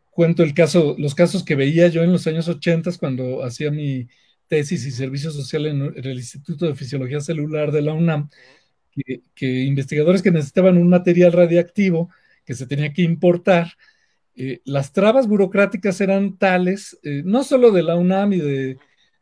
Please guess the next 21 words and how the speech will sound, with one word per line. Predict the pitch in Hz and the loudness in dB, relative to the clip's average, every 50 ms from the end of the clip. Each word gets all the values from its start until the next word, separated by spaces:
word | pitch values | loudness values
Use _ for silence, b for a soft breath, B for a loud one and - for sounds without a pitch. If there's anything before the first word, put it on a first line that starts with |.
| _ _ _ - | _ _ _ -14
de | 120 127 120 113 - 131 135 | -12 -10 -10 -10 -10 -12 -8
gobierno, | 135 143 143 165 165 165 180 180 | -6 -4 -2 -2 0 2 2 0
sino | 165 - 180 147 131 131 135 | 0 -2 -4 -4 -4 -4 -4
de | 131 | -2
las | 127 131 127 123 - - - - - - _ _ _ _ - - | -2 -2 -4 -4 -6 -12 -20 -20 -20 -20 _ _ _ _ -10 -8
aduanas, | 135 131 143 156 165 170 175 220 - B B B B B B B | -4 -2 0 2 2 4 4 2 0 B B B B B B B
que | - 175 - | -8 0 4
cuando | 185 185 180 180 185 | 6 6 8 8 8
llegaba | 185 185 185 175 208 240 285 349 | 8 8 6 6 6 6 4 4
la | 320 226 | 4 2
sustancia | - - 185 180 220 208 208 254 | 0 -2 -4 -4 -2 0 2 2
radiactiva | 220 214 202 190 196 185 185 - 220 226 | 2 4 2 2 2 0 0 0 0 2
ya | 220 208 214 | 2 2 0
se | 208 - | 0 0
había | 190 202 208 | 0 0 0
degradado, | 214 214 196 190 185 185 180 202 220 240 247 233 190 143 123 - _ _ _ _ _ _ _ _ | 0 0 0 2 2 2 2 0 0 0 0 -2 -2 -4 -6 -10 _ _ _ _ _ _ _ _
entonces | - 139 143 190 202 196 | -14 -10 -6 -6 -4 -2
ya | 175 190 202 214 | 0 0 0 2
no | 220 220 214 | 2 2 2
era | 214 220 214 | 2 2 2
radiactiva, | 214 208 190 190 190 185 - 220 226 247 254 226 - | 2 2 2 0 0 -2 -4 -6 -2 0 2 2 2